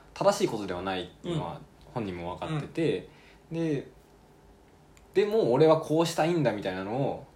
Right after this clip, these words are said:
Speaker 1: 貫き通す爽快感がちょっと半沢
Speaker 2: 半沢だったらね。
Speaker 1: だったらじゃないですか。
Speaker 2: うん。
Speaker 1: 韓国ドラマもどっちかっていうとそのイメージなんですよ。
Speaker 2: へえ。
Speaker 1: で、
Speaker 2: なるほど。まあ、でも彼は、
Speaker 1: はい。ぶ-、
Speaker 2: もう、
Speaker 1: ぶっ殺すんかなと思いました。
Speaker 2: <laughs>
Speaker 1: 見てて。
Speaker 2: そこだけは許されないと。
Speaker 1: はい。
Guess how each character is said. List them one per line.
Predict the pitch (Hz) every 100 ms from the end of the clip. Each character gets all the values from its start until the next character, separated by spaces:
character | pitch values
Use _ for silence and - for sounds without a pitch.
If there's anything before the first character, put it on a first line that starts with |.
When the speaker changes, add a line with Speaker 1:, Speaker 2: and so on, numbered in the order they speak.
| -
Speaker 1:
貫 | - 185 214 220
き | 220
通 | 226 208
す | 165
爽 | 151 160
快 | 185 175
感 | 151
が | 120
ち | -
ょ |
っ |
と | -
半 | 113 104
沢 | 101 101 - - _ - - - -
Speaker 2:
半 | 196
沢 | 190
だ | 175 170
っ |
た | -
ら | -
ね。 | 151 - -
Speaker 1:
だ | 131
っ |
た | -
ら | 95 95
じ | -
ゃ |
な | 135
い |
で | 104
す |
か。 | -
Speaker 2:
う |
ん。 | -
Speaker 1:
韓 | - 208 233
国 | - 226
ド | 214
ラ | 202
マ | 120
も | 101
ど | 104
っ | -
ち | - -
か | 165
っ |
て |
い | 170
う |
と | 151
そ | 165
の | 180
イ | 160
メ | 175
ー | 139
ジ | 90
な |
ん | 87
で | 82
す |
よ。 | 90 - -
Speaker 2:
へ | 151 160 165 165 165 - - - - - - - - - - - - -
え。 |
Speaker 1:
で、 | 87 87 - -
Speaker 2:
な | 143
る | 143
ほ | 139
ど。 | - - - _ _ - - - -
ま | 170
あ、 |
で | 151
も | 151 143
彼 | 165 151
は、 | 120
Speaker 1:
は | 117 - 95 85 - - -
い。 | 120
ぶ-、 | 117
Speaker 2:
も | 147
う、 |
Speaker 1:
ぶ |
っ | 143 -
殺 | 196
す | 208
ん | 147
か | 117
な | 117
と |
思 | 104
い |
ま | 110
し | -
た。 | 156 156 - 240 196
Speaker 2:
<laughs> | 151 139 139 - -
Speaker 1:
見 | 98
て |
て。 |
Speaker 2:
そ | 95
こ | 175 196
だ | 196
け |
は | 170
許 | 139
さ | 139 151
れ |
な | 135
い | 110
と。 |
Speaker 1:
は |
い。 | 113